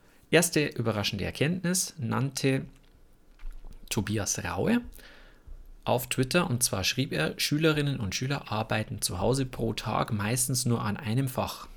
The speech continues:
Alle Aufgaben werden gebündelt und konzentriert erledigt. Ein weiteres Argument gegen tradierte, gegen den tradierten fünfundvierzig, neunzig, sechzig Minuten Rhythmus", also gegen die traditionellen Schulstunden, ähm, Aufteilungen sozusagen.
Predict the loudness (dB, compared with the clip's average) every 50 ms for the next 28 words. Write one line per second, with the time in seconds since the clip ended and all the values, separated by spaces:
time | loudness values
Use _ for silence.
0 | -14 -14 -10 -6 0 2 2 2 2 2 0 0 2 2 4 4 4 2 2 0
1 | 0 0 -2 -4 -2 -2 -2 0 0 0 0 0 -2 -2 -2 -2 -2 -2 -2 -4
2 | -4 -2 -2 -4 -2 -2 -2 -2 -2 -2 -4 -4 -8 -8 -10 -6 -4 -2 0 0
3 | 0 -2 -2 -2 -4 -2 -2 -2 -2 -2 -2 0 0 0 -2 -2 -4 -6 -4 -4
4 | -4 -4 -2 -2 -4 -2 2 2 2 2 2 0 -2 -2 -4 -8 -14 -18 -20 -20
5 | -20 -20 -20 -20 -20 -8 2 6 8 8 8 6 4 4 4 4 8 8 8 8
6 | 6 4 0 0 -2 0 2 2 4 4 4 2 2 0 0 0 0 2 2 2
7 | 2 0 -2 -4 -4 -4 -6 -4 -6 -6 -6 -4 -4 -2 -2 -2 -4 -2 -2 -2
8 | -2 -2 -2 -4 -4 -6 -6 -4 -4 -6 -6 -6 -6 -6 -6 -8 -10 -12 -8 -6
9 | -2 0 0 0 0 -2 -4 -2 -2 0 0 0 -2 -2 -4 -4 -2 -2 0 0
10 | 0 0 -2 0 2 4 6 6 6 6 4 2 4 4 4 4 4 2 0 2
11 | 4 4 6 6 6 4 2 0 0 2 2 2 2 2 0 0 -2 -4 -6 -8
12 | -8 -8 -8 -8 -8 -8 -6 -4 -2 -2 -2 -2 -2 -4 -6 -6 -8 -4 -4 -4
13 | -4 -4 -6 -8 -8 -10